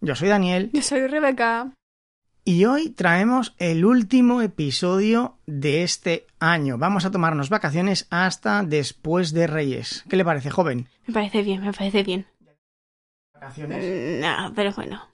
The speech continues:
Speaker 1: Por, por decir algo, ¿verdad?
Speaker 2: Exacto.
Speaker 1: De todas
Speaker 2: Sí,
Speaker 1: formas
Speaker 2: vacaciones del colegio, ¿vale? No de esto.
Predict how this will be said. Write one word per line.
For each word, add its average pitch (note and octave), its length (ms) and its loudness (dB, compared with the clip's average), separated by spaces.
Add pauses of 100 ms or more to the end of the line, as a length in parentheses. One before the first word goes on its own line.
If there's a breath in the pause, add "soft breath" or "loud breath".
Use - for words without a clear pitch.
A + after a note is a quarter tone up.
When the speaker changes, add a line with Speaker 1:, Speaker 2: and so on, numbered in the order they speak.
(340)
Speaker 1:
Por, - 160 -4
por D#3+ 160 4
decir D3 300 2
algo, A#2+ 220 0
¿verdad? C3+ 340 -2 (140)
Speaker 2:
Exacto. A3+ 420 -2 (460)
Speaker 1:
De F3+ 160 6
todas A3+ 240 2
Speaker 2:
Sí, E3 40 0
Speaker 1:
formas A#3+ 240 2
Speaker 2:
vacaciones D#4+ 360 2
del E4 100 -8
colegio, B3 400 -2
¿vale? A#3+ 200 0
No A#3+ 120 -6
de G#3+ 140 -6
esto. - 340 -8